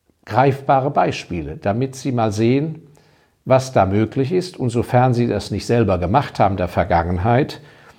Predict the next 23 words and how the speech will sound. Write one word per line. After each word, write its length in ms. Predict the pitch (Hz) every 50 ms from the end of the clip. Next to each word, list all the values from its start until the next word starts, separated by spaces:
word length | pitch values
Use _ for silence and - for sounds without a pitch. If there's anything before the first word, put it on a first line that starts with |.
| _ _ _
dass 180 | - 117 - -
Sie 100 | 131 107
sehen, 360 | 98 117 120 123 131 135 123
was 160 | 123 120 -
Sie 100 | - 123
verpasst 560 | - - 110 - - 170 165 - - - -
haben. 340 | 92 78 67 - - - 65 - _ _ _ _ _ _ _ _ _ _ _ _ _ _ _ _ _ _ _ _ _ _ _ _ _ _ _ _ _
Das 240 | - 139 131 131 -
Ganze 380 | - 165 190 208 208 - 208 175
basiert 440 | 180 175 139 - - 170 165 165 -
auf 140 | 135 117
Folgendem, 480 | - - 139 135 143 143 131 120 110 107
und 80 | 117 117
ich 120 | 98 -
habe 140 | 127 127 131
es 60 | -
schon 160 | - 120 123
oft 260 | - 139 135 - -
gesagt, 560 | - 131 95 98 95 95 92 92 - - - - - _ _ _ _ _ _ _ _ _ _ _ _ _ _ _ _ _ _ _ _ _ - - _ _
um 200 | 135 139 147 -
Vermögen 540 | - 135 131 131 151 165 165 139 123 131
richtig 520 | 117 151 180 175 - - 156 123 - - -
aufzubauen, 720 | 180 185 180 - - - 120 95 92 87 76 71 71 71